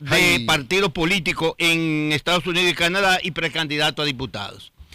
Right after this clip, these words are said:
Speaker 1: Entonces, eh, mi primera pregunta para que ustedes continúen es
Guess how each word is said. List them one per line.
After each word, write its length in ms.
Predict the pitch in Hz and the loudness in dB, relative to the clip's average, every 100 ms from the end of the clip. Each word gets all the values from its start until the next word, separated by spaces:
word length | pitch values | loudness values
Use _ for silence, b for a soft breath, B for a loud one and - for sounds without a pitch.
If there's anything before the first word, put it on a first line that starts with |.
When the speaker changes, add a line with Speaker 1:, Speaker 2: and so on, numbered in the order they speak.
| B B B | B B B
Speaker 1:
Entonces, 640 | 196 190 240 214 196 175 175 | -10 0 2 4 2 0 -2
eh, 480 | 175 175 170 170 165 | 2 4 4 2 0
mi 160 | 175 185 | -4 -4
primera 360 | 156 180 240 | -2 0 -2
pregunta 480 | 226 226 196 185 165 | 0 0 2 0 0
para 160 | 147 151 | -2 -2
que 60 | 147 | -2
ustedes 280 | 151 190 | -2 -4
continúen 640 | 190 175 170 170 170 165 - | -2 -2 -2 0 0 -2 -2
es 320 | 151 135 - | 0 0 -2